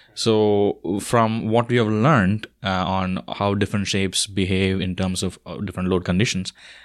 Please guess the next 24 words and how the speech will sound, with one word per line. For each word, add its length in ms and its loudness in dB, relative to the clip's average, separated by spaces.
we 60 4
have 100 4
found 320 2
that 220 2
triangle 600 -2
are 100 -4
the 60 0
best, 360 0
uh, 60 -8
especially 380 -2
in 60 0
the 40 0
bridge 360 0
case 160 2
scenario. 460 2
They're 180 6
the 120 2
ones 400 0
where 260 4
you 120 4
can 240 0
use 480 0
minimal 440 2
material. 580 0